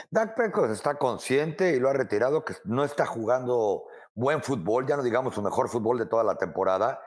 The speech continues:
cuando más lo necesitarían. Eh, él dice que está trabajando, que no, está perfectamente de salud.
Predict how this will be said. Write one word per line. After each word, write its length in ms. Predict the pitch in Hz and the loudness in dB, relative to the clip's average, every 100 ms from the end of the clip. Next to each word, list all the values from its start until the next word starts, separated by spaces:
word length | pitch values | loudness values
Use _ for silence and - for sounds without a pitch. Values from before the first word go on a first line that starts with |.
| - _ | -20 _
cuando 280 | 110 117 110 | -2 0 0
más 260 | 113 135 | 0 0
lo 140 | 143 131 | 2 0
necesitarían. 880 | 107 98 92 107 101 92 101 123 127 _ _ _ _ | -2 -4 -4 -2 0 2 2 0 -4 _ _ _ _
Eh, 480 | - 123 127 123 113 | -2 2 2 2 0
él 220 | 147 170 160 | 2 2 2
dice 340 | 170 - 120 | 2 2 0
que 80 | 98 | 0
está 220 | - 120 | 0 0
trabajando, 800 | 113 101 95 139 151 147 151 - - - _ _ _ | 2 0 0 -2 0 2 0 0 -10 -20 _ _ _
que 300 | 131 131 131 | 2 4 2
no, 120 | 139 - | -2 -4
está 420 | 117 104 151 143 | -2 0 -2 0
perfectamente 1000 | 139 - - 156 - 120 113 135 117 110 | -2 0 0 0 0 0 0 -2 0 0
de 120 | 95 | 0
salud. 520 | - 104 110 143 170 | 0 0 2 0 -2